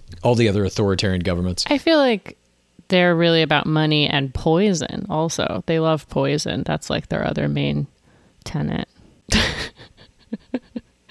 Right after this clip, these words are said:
Speaker 2: It's a joke. It's a joke. <laughs>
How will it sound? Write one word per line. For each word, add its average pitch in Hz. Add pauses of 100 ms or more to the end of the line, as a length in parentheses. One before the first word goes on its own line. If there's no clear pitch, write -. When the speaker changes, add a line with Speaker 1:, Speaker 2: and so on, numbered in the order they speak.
(520)
Speaker 2:
It's 233
a 240
joke. 185
It's 190
a -
joke. - (240)
<laughs> -